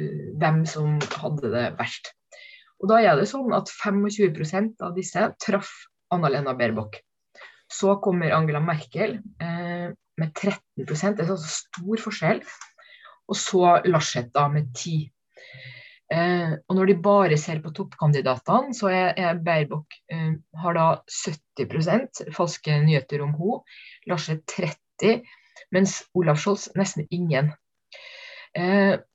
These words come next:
og hva er det de prøver å innbille folk? Jo, en løgn om Baerbock er at hun vil forby folk å ha husdyr. Og dette er sånn at når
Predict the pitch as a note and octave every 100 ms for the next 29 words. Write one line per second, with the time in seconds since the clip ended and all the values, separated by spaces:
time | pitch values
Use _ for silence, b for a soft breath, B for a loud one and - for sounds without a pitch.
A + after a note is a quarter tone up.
0 | - F#3 G3+ A3+ G#3 G#2+ D#3 F#3 F#3+ F#3+
1 | _ _ _ - - - A3 G#3 E3 D#3
2 | F3 E3+ E3+ E3 D3+ _ G#3+ F#3 D#3 D#3
3 | F3 C4+ C4 - - G#3+ B3+ - G3+ G#3
4 | G#3+ G3+ - F3+ F#3+ G#3 G3+ F#3+ F#3+ F#3
5 | D#3 G3 G3 F#3+ E3 F#3 F3+ F#3 - G3
6 | E3+ - F#3 G3 G#3+ - - G3 F3 -
7 | E3 F#3+ - A3+ A3 - G#3 A#3 - -
8 | _ B B B B B B B A3 B3
9 | G#3+ A#3+ C#4+ A#3+ A3 G#3 G#3+ G#3 G3